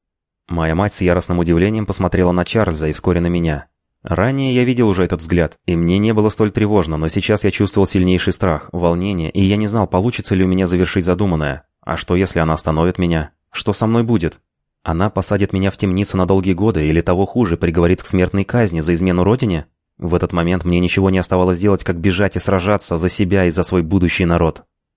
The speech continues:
Царица Вира связалась с оставшейся королевской стражей по своему наушнику.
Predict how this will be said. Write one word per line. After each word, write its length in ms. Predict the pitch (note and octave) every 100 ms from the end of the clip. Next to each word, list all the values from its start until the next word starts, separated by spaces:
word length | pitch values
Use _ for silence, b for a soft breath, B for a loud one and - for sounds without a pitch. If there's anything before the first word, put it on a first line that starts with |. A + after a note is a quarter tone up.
| _ _ -
Царица 420 | F#2 F2 F2 F#2
Вира 220 | G#2 B2
связалась 420 | - G2 F#2 F2+
с 80 | -
оставшейся 480 | F2 F#2+ - G2 F2+
королевской 420 | F2+ E2+ E2+ F2+
стражей 360 | - F#2+ F#2 F#2
по 100 | F2+
своему 280 | F#2 E2+
наушнику. 600 | F2+ F#2+ F2+ E2 D2+ C2